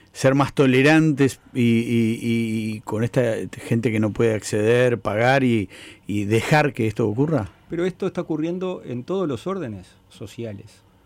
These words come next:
Speaker 2: ¿O qué vamos? Este, ¿en los lugares donde hay asentamientos vamos con la Caterpillar? No, estamos
Speaker 1: Por eso ahí
Speaker 2: tratando de buscar condiciones de vivienda,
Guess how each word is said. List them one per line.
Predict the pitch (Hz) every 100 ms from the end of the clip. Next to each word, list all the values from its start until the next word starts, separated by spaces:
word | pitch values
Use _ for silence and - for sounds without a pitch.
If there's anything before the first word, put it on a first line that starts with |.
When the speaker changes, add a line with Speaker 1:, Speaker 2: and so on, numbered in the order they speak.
| _ _ _ _
Speaker 2:
¿O | - 117
qué | 143
vamos? | 147 131 117 107 -
Este, | 110 _ 110 107 110
¿en | 117 110 110
los | 107
lugares | 117 131 135
donde | 120 123 127
hay | 127
asentamientos | 113 131 113 117 139 151 131
vamos | 117 120 110
con | 117
la | 110
Caterpillar? | 107 101 104 107 - 127
No, | 170 123
estamos | 90 -
Speaker 1:
Por | 123
eso | 127
ahí | 117
Speaker 2:
tratando | 151 175
de | 151
buscar | 131 113 156 156
condiciones | 143 120 104 120 113
de | 110
vivienda, | 113 135 170 175 160